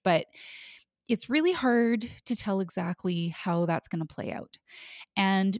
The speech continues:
people don't like to anticipate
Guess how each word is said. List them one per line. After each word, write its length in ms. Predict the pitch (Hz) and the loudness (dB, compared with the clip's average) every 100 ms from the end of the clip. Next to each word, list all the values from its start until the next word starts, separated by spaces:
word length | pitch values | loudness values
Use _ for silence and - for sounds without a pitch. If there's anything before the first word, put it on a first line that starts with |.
| - | -2
people 540 | 262 240 254 240 240 | -2 0 2 2 2
don't 420 | 226 202 214 226 | 0 0 0 0
like 300 | 185 196 - | 0 -2 -2
to 160 | - - | -6 -4
anticipate 640 | 180 165 175 - - 175 | -4 -4 -6 -8 -6 -6